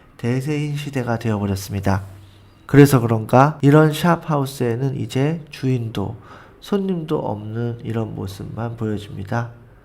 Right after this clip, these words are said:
오히려 단지 안쪽 주택가에는 사람들이 살고 있어요.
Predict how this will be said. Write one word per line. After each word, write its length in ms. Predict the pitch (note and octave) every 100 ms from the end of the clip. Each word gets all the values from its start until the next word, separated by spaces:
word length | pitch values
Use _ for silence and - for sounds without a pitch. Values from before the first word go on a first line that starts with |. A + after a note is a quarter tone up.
| - - - - - _
오히려 440 | C3+ E3 A3 A#3 G#3+
단지 440 | - A#2+ D#3 -
안쪽 520 | - C3 D#3 - A#3
주택가에는 760 | - C#3 C#3+ G#3+ - G3+ E3+ D#3+
사람들이 380 | F3+ G3+ F3+ D3
살고 320 | F#3+ G#3 G3+
있어요. 680 | C3+ - G#2+ G2 G#2+ G#2+